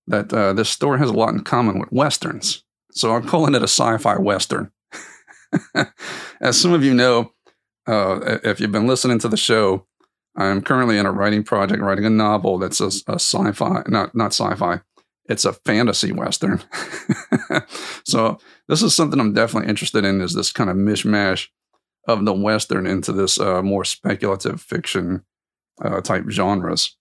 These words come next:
So maybe one day, well, I think there have been some horror Westerns, haven't there? I think there's been all three, horror, sci-fi, and, uh, I mean, you can go back and watch Firefly. It has a very, very Western,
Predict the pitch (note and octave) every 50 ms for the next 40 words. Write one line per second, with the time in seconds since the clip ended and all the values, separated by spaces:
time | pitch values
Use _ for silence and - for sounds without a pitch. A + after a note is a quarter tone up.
0 | _ _ _ _ - - A2+ G#2 G2+ A#2 B2 A2+ A2+ A#2+ A2+ - - - - -
1 | - D3+ E3 D3 - - - - A#3+ G3+ E3 - - - F3+ G3+ F3+ - - -
2 | - E3 - - - F#2+ E2+ E2+ E2+ E2+ F2+ - - F#2+ F2 - - - F#2+ F#2
3 | - - G#2+ - C#3+ D3+ D#3+ D#3+ D#3 D#3+ D#3+ _ _ _ _ _ _ _ _ _
4 | - - - F#3 G3+ F#3+ F#3 F3+ D#3+ D#3+ D#3+ D#3 C#3+ B2 - - - - F2+ -
5 | - - - - F#2+ G#2 A2+ A2 A2 - - A#2 A#2 A#2+ A#2 - A#2+ B2 A#2+ G#2
6 | G#2 A2+ B2+ B2+ B2 A2 - F2+ F2 F2+ F2+ F2+ - _ _ _ _ _ - -
7 | - - _ _ _ _ _ _ _ _ _ _ _ _ - G2 F#2+ F#2 F#2 F#2+
8 | G2 G2 A#2 B2 C3 A2 A#2+ A2+ G#2+ G#2 - G#2+ G#2 G2+ F#2+ - - - E2+ F2
9 | G#2+ A#2 - - - D#2+ D#2 E2+ F#2 G2 F2+ D#2+ D#2+ D2+ D2 D#2 F2+ G2+ A2+ G#2
10 | D#2+ - - - - _ _ _ _ _ - F#2+ G2+ A2+ A#2 G2+ - - G3 B2
11 | F#2+ F#2 - - G2+ F2+ E2+ F2+ -